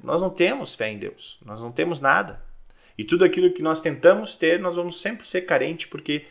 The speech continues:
nunca vamos ter o suficiente pra cumprir aquilo que Deus tá nos, tá nos dizendo.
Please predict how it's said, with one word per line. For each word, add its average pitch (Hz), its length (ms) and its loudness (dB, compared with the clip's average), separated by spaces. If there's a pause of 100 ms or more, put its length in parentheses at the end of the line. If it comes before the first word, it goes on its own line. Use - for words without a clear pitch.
(200)
nunca 170 460 0
vamos 151 320 -2
ter 156 140 -4
o 147 40 -2
suficiente 151 760 -8
pra 131 160 0
cumprir 139 600 -2
aquilo 117 280 -10
que - 100 -18
Deus 107 240 -4
tá 117 100 -14
nos, 104 300 -14 (220)
tá 101 140 -10
nos 107 140 -10
dizendo. 98 360 -12